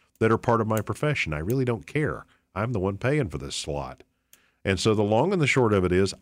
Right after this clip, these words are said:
I like this. I think it will help. Uh, some of our judges won't like it because, guess what? It takes away some of their discretion. But it also provides them a lot of guidelines to work with that will help them,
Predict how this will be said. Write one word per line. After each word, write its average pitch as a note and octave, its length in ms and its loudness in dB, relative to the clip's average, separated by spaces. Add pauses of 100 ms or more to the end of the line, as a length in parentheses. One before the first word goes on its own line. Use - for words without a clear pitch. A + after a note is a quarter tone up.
I A#2+ 160 2
like D#3 360 2
this. - 460 -10
I F#2+ 140 0
think A#2+ 320 0
it B2+ 160 -2
will G2+ 180 -2
help. - 560 -4 (800)
Uh, D2+ 200 -2
some F#2+ 200 0
of F2+ 120 0
our F#2+ 120 4
judges G3 440 2
won't G#2 180 2
like F#2 260 2
it D3+ 140 -4
because, G#2+ 440 0 (360)
guess A#2 220 0
what? C3+ 260 0
It G#2 160 -4
takes C3 300 -2
away A#2+ 200 2
some B2 240 -2
of A2 140 -4
their F#2 160 0
discretion. F#2+ 640 -4 (840)
But G#2 100 2
it G#2+ 100 4
also F3+ 340 2
provides F2 420 2
them A2 160 2
a G2+ 60 2
lot G#2 160 2
of G#2 80 -4
guidelines G#2+ 680 0
to G#2+ 80 0
work D#3+ 360 -2
with D2 300 -2 (800)
that G#2+ 140 2
will G2 140 0
help G3+ 440 0
them, E2+ 440 0